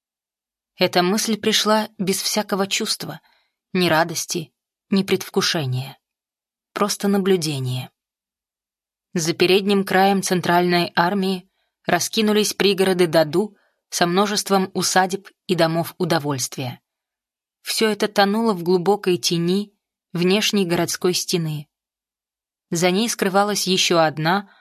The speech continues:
ограждающая императорский город, и лишь внутри него,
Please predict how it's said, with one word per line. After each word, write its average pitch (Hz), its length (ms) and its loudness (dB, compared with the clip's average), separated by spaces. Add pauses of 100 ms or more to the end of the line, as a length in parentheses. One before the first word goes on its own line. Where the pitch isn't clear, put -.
(180)
ограждающая 196 800 0
императорский 190 880 -2
город, 165 460 -2 (460)
и 190 100 2
лишь 226 200 0
внутри 220 400 2
него, 165 480 -2